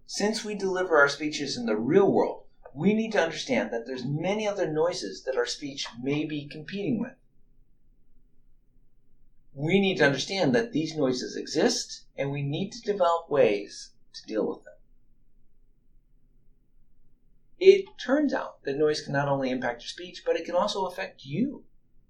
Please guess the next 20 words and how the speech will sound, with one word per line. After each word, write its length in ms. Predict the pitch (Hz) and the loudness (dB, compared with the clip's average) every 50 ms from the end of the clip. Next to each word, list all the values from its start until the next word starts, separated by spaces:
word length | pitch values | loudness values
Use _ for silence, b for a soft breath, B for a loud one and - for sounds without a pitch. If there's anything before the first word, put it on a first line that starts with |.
| _ - - - _ _ - - _ _ _ _ - - - _ - - - - - - _ - - - | _ -20 -20 -20 _ _ -20 -20 _ _ _ _ -20 -20 -20 _ -20 -20 -20 -20 -20 -20 _ -20 -20 -8
We 140 | - 180 196 | 0 4 6
may 180 | 202 226 254 269 | 8 10 10 12
not 200 | 262 254 233 226 | 10 8 6 6
be 60 | 202 | 4
aware 280 | 165 135 127 113 107 | 4 6 8 8 8
of 80 | 107 104 | 6 4
it, 160 | - - - _ _ _ - - - | -2 -6 -10 _ _ _ -20 -20 -6
but 240 | 139 160 165 170 170 | 6 10 10 10 10
it 200 | 180 180 180 175 | 8 4 0 0
is 320 | 175 185 180 170 143 139 | -2 0 -2 -2 -2 0
there. 420 | 156 185 190 - - - - - - _ _ - - - - - - - - - - _ - - - - - - - _ - - - - - - - - - - | 0 0 0 0 -4 -6 -12 -18 -20 _ _ -20 -20 -20 -20 -20 -20 -20 -20 -20 -20 _ -20 -20 -20 -20 -20 -20 -20 _ -20 -20 -20 -20 -20 -20 -20 -20 -14 -8
We 200 | 147 160 160 - | -8 -8 -8 -8
can't 460 | - - - - 196 214 233 233 254 | -10 -10 -4 0 0 2 2 0 -2
ignore 520 | 240 226 185 165 156 147 147 151 147 151 | -4 -6 -4 -4 -4 -2 -2 -2 -2 -2
the 120 | 151 135 120 | -2 0 0
noise 400 | 113 113 113 117 123 127 120 - | 0 0 0 -2 -2 -4 -4 -4
that's 180 | 113 - - | -4 -4 -4
all 260 | - - 98 101 104 | -6 -6 -4 -4 -4
around 300 | 101 95 92 87 85 - - - | -4 -6 -6 -8 -10 -10 -14 -20
us. 240 | - - - - | -20 -20 -20 -20